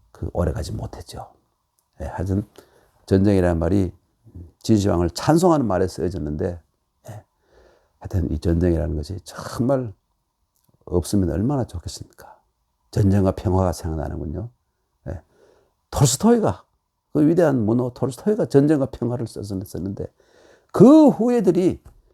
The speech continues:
이 무도한 전쟁을 일으켜서 이 무기도 별로 없고 힘도 없는 그,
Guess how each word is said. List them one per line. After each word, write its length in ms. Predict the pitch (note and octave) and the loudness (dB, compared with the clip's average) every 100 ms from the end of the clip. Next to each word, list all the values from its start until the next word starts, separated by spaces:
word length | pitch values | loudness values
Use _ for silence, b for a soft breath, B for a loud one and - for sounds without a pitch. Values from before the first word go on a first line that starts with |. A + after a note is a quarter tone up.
| _ _ _ _ - | _ _ _ _ -6
이 100 | F3+ | 4
무도한 480 | D3 B3+ D#4+ A3 F#3+ | 8 8 8 6 6
전쟁을 420 | F3 G3+ G#3+ F3 | 6 6 2 2
일으켜서 640 | C#3 E3+ A2 - A2+ E2+ _ _ _ _ _ _ _ _ _ _ _ - | 0 -2 -6 -6 -10 -10 _ _ _ _ _ _ _ _ _ _ _ 2
이 260 | C3 A#2 - _ _ _ _ _ _ _ _ _ _ _ | 2 2 -6 _ _ _ _ _ _ _ _ _ _ _
무기도 420 | - B2+ C#3 D3 | 6 8 10 10
별로 280 | A2+ A#2+ B2 | 8 4 4
없고 480 | G#2 - G2 G2+ E3 _ _ _ _ _ _ | 0 -2 -4 -4 -10 _ _ _ _ _ _
힘도 300 | - C#3+ A#2+ | 2 6 6
없는 360 | G2+ A2+ G#2+ | 4 0 -4
그, 280 | - A2 G#2 | -4 -4 -4